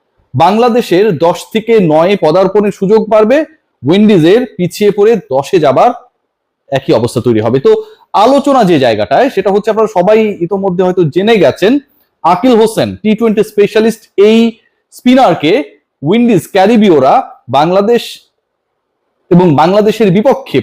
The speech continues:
পরের ম্যাচের আগে ইনক্লুডেড করেছেন তাদের স্কোয়াডে। ইন্টারেস্টিং একটা জায়গা রয়েছে, সেটা হচ্ছে ঠিক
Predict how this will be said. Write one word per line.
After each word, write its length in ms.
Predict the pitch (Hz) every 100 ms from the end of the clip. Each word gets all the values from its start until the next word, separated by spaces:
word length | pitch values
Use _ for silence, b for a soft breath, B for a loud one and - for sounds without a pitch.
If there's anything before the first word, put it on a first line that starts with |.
| -
পরের 300 | 214 285 262 202
ম্যাচের 320 | - - 107 - 156
আগে 200 | 175 127 92 _ _ _ -
ইনক্লুডেড 440 | 220 208 220 175 -
করেছেন 300 | 135 127 233 240
তাদের 200 | 139 170 175
স্কোয়াডে। 300 | - 117 95 - _ _ _ _ _ _ 220
ইন্টারেস্টিং 380 | 233 285 - 285 254
একটা 120 | 247 175
জায়গা 200 | 170 180
রয়েছে, 240 | 131 107 120
সেটা 140 | 185 226
হচ্ছে 220 | 247 - 185 294 _ _ _ _
ঠিক 140 | 247